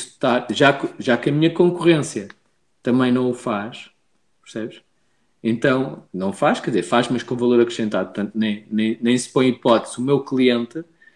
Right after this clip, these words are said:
optar por, ok, então, se, se a central não faz o serviço ao sábado, agora vou mandar isto pela Cronopost porque eles fazem. Não, mas também o confinamento está para todos. E o aperto está para todos. Achas que é numa altura que eles estão a faturar menos que vão a-, assumir mais custos?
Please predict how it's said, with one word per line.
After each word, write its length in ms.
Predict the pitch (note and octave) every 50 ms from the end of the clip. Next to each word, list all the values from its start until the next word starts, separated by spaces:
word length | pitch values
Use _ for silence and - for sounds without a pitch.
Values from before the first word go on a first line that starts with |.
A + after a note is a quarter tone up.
| _ _ _
optar 580 | B2+ B2 B2 - - - E3+ C3+ B2+ A#2+ - -
por, 100 | B2+ A#2
ok, 260 | - A#2+ A#2 - D#3+ B2
então, 460 | G#2+ G#2 G#2+ - A#2+ A#2+ B2 B2 B2 - - _ - - _ _
se, 560 | - - - - D3 C#3 C3+ C3+ C3 D3 E3+
se 360 | - - - - D3 C#3 C#3 C#3
a 40 | C3+
central 520 | C#3 - D3 C#3 C#3 E3 D3 C#3+ C3+ C3
não 120 | B2+ B2
faz 280 | A#2+ - C#3 C3 C3 B2
o 60 | C3
serviço 500 | B2+ - - B2+ B2 C3+ C#3 C3 - -
ao 80 | D3 C#3+
sábado, 460 | - - E3+ E3+ F#3+ G3+ G3+ G3 F#3+
agora 220 | E3+ E3 E3 E3
vou 120 | E3 E3+ E3
mandar 300 | E3 E3 D#3+ E3 D#3+ D#3+
isto 160 | D#3+ D#3+ -
pela 200 | - E3 D#3 D#3+
Cronopost 540 | D#3+ E3+ E3 E3 E3 D#3+ - F3+ F3+ F3+ -
porque 140 | - - F#3
eles 100 | E3 -
fazem. 400 | - E3 C3+ A2 F#2+ F2+ F2 E2+ _ _
Não, 280 | E2+ E2+ F#2 G#2 A2+ - _ _ _ _
mas 120 | - E2+ -
também 400 | - F#2+ F#2 F#2+ F#2+ G2 G2+ G#2+ - _ _ _ _ _ _ _ _ _ _ -
o 60 | -
confinamento 580 | - - G2+ G2 - A#2+ A2 A2 A2+ A#2 B2 A#2+
está 140 | - C#3
para 140 | - - G3
todos. 440 | F#3+ - A#3 G3+ F3+ - - - - _ _ _ _ _ _ _ _ _ _
E 120 | - G2 G#2
o 80 | G#2+
aperto 300 | G#2 G2+ - A#2+ A2+ -
está 140 | - - -
para 140 | - - F3+
todos. 440 | F3+ - F#3+ F3 F3 - - - - _ _ _ _ _ _ _ _ -
Achas 320 | - E2+ - - A#2 -
que 100 | - C3
é 40 | A#2
numa 200 | A#2+ B2 A#2+ A#2+
altura 300 | A#2+ A#2 - C3 B2 B2
que 80 | A#2+ -
eles 100 | B2+ -
estão 140 | - C#3 C3
a 40 |
faturar 420 | B2+ - C3+ C3 - C3+ B2+ B2 A#2+
menos 280 | B2 C3 C3+ C3+ C3
que 120 | - - -
vão 280 | B2+ C3 C3 C3 B2+ C3
a-, 140 | C3 - -
assumir 380 | - A#2 - - - C3 B2+ B2
mais 260 | C3 C#3 C3 B2 A#2+ -
custos? 480 | - E3+ G#3 - - - - - -